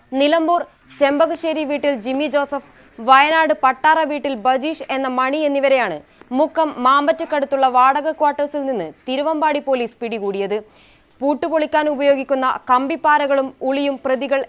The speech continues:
യാത്ര ചെയ്യാൻ ഉപയോഗിച്ച മോട്ടോർ സൈക്കിളും പോലീസ് കസ്റ്റഡിയിലെടുത്തു. കോവിഡ് വ്യാപനം തടയാൻ മാസ്കാണ്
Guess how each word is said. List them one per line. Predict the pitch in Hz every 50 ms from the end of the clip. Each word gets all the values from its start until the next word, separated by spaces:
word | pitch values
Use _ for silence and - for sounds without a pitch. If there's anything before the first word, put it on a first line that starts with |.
| - 190 254
യാത്ര | 262 269 285 277 339 330 285
ചെയ്യാൻ | 311 311 302 302 294 294
ഉപയോഗിച്ച | 240 277 277 269 262 254 - 269 262 254
മോട്ടോർ | 254 262 269 262 311 311 320 -
സൈക്കിളും | 311 294 294 - 262 190 175 175 - -
പോലീസ് | 247 254 262 240 254 - -
കസ്റ്റഡിയിലെടുത്തു. | - 247 247 - - 262 208 196 190 190 196 190 185 214 214 214 - - _ - _ _ _ _ _ 139 143 - - - - _ _ _ _ _ _ _ _ - 107 - 156 170 180 175 135 127 - _ - _ _ _ _ _ _ _ _ _ _ 135 131 _ _ _ _ _ _ _ _ _ _ _ _ _ _ _ _ _ _ _ _ _ _ _ _ _ _ _ _ _ _ _ _ _ _ _ _ _ _ _ _
കോവിഡ് | - 302 311 - 403 403 392 381
വ്യാപനം | 392 370 359 349 339 339 330 285 339
തടയാൻ | 294 285 277 277 269 262 262 - - - 220 240
മാസ്കാണ് | 254 277 320 320 - - 302 285 285